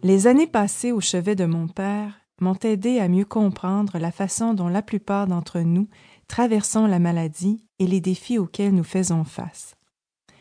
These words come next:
Le premier défi est sans doute celui lié à notre ignorance par rapport à notre corps et de façon générale par rapport à nous-mêmes. Comment pouvons-nous prendre soin de nos organes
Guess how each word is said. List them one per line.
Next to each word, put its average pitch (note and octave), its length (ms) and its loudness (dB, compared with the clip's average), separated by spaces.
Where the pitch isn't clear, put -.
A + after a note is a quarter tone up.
Le F3+ 100 2
premier B3+ 360 4
défi G#3 540 -2
est F#3+ 100 2
sans A#3+ 280 0
doute A#3 220 -2
celui F3 520 -4
lié G3 340 0
à G#3+ 80 2
notre E3+ 300 -2
ignorance G3 520 2
par F3+ 140 -6
rapport E3+ 320 -4
à G3 60 0
notre E3 320 -2
corps F3 460 -6
et G#3+ 100 0
de A3 100 8
façon B3 380 -2
générale F#3+ 560 0
par F3 140 -4
rapport F#3+ 280 -4
à F3+ 80 0
nous-mêmes. E3 580 0
Comment G3 320 4
pouvons-nous F#3 500 2
prendre F#3+ 320 -2
soin G#3 240 0
de F3+ 120 0
nos E3+ 280 -2
organes F3+ 640 -2